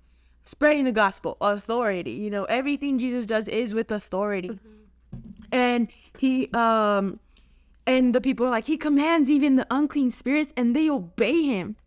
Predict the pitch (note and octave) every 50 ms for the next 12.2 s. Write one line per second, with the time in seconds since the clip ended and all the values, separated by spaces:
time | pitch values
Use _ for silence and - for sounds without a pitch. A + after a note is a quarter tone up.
0 | _ _ _ _ _ G#3 G3+ C4 B3+ C4+ C4+ C#4 C4 B3 A3+ G#3 F#3 A3 G#3+ G#3
1 | G#3 - - - _ - A3 G#3+ G3+ G3+ G3 F#3+ F#3+ - - A#3 G#3 - - F#3
2 | G#3 A#3 - - A#3+ A3+ G3+ F#3 G#3+ G3+ - G3+ F#3 F3+ G#3 G#3+ G#3 G3+ G3+ G3
3 | G3 G3 - - G3+ G3 F#3+ G3 G3+ G#3 G#3 F#3+ - G#3 G3+ G3 G3 F#3+ F#3+ F#3
4 | F#3 F#3+ F#3+ E3+ F#3 - - - G3 F#3+ F#3+ G3 G3 F#3+ F#3+ F#3+ F#3+ E3+ - -
5 | - _ _ _ _ _ _ _ - A#3 A#3 A3+ F#3 - - B3 B3+ C4 C#4 C#4
6 | D4 D#4 D#4 D4+ C4 - - G#3+ A#3+ A#3+ A3 A#3 A#3+ F#3 - - - - G3+ -
7 | - B3+ A3+ G#3+ G#3 G#3+ G3+ F#3+ G3 G3 A#3 A#3 F#3 A#3+ B3+ C4 C#4 D4 C#4+ C#4
8 | C#4 G#3 A3+ A#3 F#3 F3 - G#3+ G#3+ A#3+ C4 B3 A#3 A3+ G#3 F#3 G#3 - _ _
9 | _ _ _ _ _ _ _ _ _ - D#3+ D#3 D3+ - - - - _ _ G#3
10 | G#3+ G#3+ G#3 - - G3+ G#3+ G3+ F#3+ A3 G#3+ G#3+ G3+ G#3 G3 F3+ G#3 G#3+ A3 G#3
11 | G3+ F#3+ G3 F#3+ G3 A#3 A3+ A3 G#3 G3+ G3+ G3+ G3 G3 F#3 - C4+ B3+ A#3+ A3+
12 | G3+ F3 - -